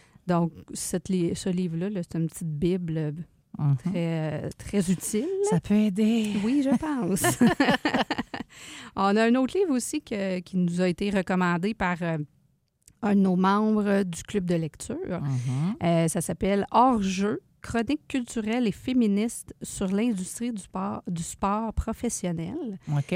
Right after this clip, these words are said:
Speaker 1: C'est écrit par Florence Agathe Dubé-Moreau. C'est un essai, ça aussi. Puis je vous dis pas, elle, son lien avec un sportif très connu. Elle, euh, ouais, c'est la conjointe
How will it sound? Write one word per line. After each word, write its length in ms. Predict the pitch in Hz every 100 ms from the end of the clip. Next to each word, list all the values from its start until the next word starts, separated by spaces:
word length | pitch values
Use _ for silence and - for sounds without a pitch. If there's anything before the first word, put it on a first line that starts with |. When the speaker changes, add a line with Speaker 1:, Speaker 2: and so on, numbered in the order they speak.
| 226
Speaker 1:
C'est 160 | 214 202
écrit 260 | 196 - 302
par 220 | 214 196
Florence 680 | - - 233 247 285 339 233
Agathe 380 | 185 185 220 -
Dubé-Moreau. 1080 | 180 165 180 180 170 226 233 180 165 165 165 - _ _ _ _
C'est 160 | - 208
un 180 | 208 208
essai, 380 | 202 - 269 294
ça 180 | -
aussi. 340 | 190 175 - 285
Puis 120 | 196
je 100 | 190
vous 100 | 208
dis 220 | 180 -
pas, 180 | - 320 -
elle, 260 | 220 247 254
son 320 | - 202 180
lien 420 | 180 180 208 233 -
avec 280 | 180 180 180
un 100 | 170
sportif 720 | - - - - - 226 -
très 200 | - 294
connu. 500 | - 208 180 175 - _ _ _ - - -
Elle, 280 | 180 208 233
euh, 480 | 196 180 175 170 -
ouais, 160 | 196 -
c'est 200 | 190 196
la 120 | 185
conjointe 1040 | - 247 247 202 202 214 226 233 - -